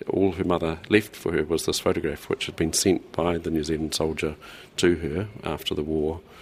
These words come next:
with his two subsequent children in the photograph. Um, that's all she had, and she wanted us to help.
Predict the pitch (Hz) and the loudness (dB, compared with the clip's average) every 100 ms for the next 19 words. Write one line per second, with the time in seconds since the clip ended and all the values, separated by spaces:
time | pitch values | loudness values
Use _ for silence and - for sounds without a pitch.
0 | - - - - 90 - 92 - - 80 | -20 -20 -10 2 2 2 0 0 0 2
1 | - - - 80 - - 76 76 78 - | 4 4 2 0 0 0 -4 -4 -6 -8
2 | - - 76 - 90 90 76 73 - - | -6 -2 -2 -2 -4 -2 -6 -6 -12 -16
3 | - - - - - - - 90 85 82 | -16 -12 -10 -8 -8 -10 -2 2 2 0
4 | 80 82 80 - - - - - - 82 | -4 -8 -14 -20 -20 -20 -20 -14 -4 -2
5 | - 90 - 85 85 - - - - - | 2 2 2 -4 -6 -10 -14 -20 -20 -20
6 | - - - - - 90 87 85 - 90 | -20 -20 -20 -2 4 4 4 2 0 2
7 | 87 87 - 82 - - - - - - | 2 2 -2 -6 -10 -20 -20 -16 -10 -6
8 | - 80 - - - 85 - | 0 0 -2 -6 -6 -6 -6